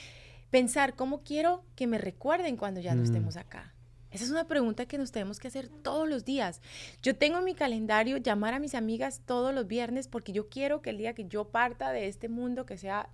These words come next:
Speaker 1: eh, por ahí en muchos, muchísimos años, que mis amigos me recuerden como alguien que me llamaba todos los viernes a saludar. Por ejemplo, algo tan pequeño.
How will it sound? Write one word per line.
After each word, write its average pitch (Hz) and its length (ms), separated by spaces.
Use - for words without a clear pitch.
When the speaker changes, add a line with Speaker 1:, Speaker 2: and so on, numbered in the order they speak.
Speaker 1:
eh, - 120
por 180 120
ahí 196 140
en 226 180
muchos, 226 400
muchísimos 233 560
años, 208 320
que 339 120
mis 294 220
amigos 285 400
me 359 100
recuerden 254 520
como 262 260
alguien 233 240
que 277 140
me 254 100
llamaba 214 380
todos 269 260
los 254 140
viernes 233 320
a 247 40
saludar. 220 440
Por 196 100
ejemplo, 202 460
algo 220 240
tan 254 160
pequeño. 214 420